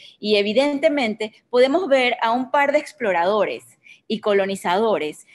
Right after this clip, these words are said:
que primero vemos a Cristóbal Colón. Bien, pero la historia nos narra de que Cristóbal Colón llega por primera vez a América en mil cuatrocientos noventa y dos, pero realmente es Rodrigo de Bastidas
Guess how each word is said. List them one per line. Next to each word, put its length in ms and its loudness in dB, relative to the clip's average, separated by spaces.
que 420 0
primero 540 2
vemos 300 2
a 80 -4
Cristóbal 440 -4
Colón. 380 -8
Bien, 380 -6
pero 140 0
la 120 2
historia 720 -2
nos 240 -4
narra 540 -2
de 180 -2
que 280 -2
Cristóbal 500 -2
Colón 480 0
llega 280 -2
por 160 0
primera 400 2
vez 180 2
a 60 -2
América 500 -2
en 180 -4
mil 160 -8
cuatrocientos 640 -8
noventa 420 -10
y 60 -14
dos, 260 -20
pero 160 -2
realmente 760 -2
es 160 -2
Rodrigo 380 -2
de 160 0
Bastidas 640 -4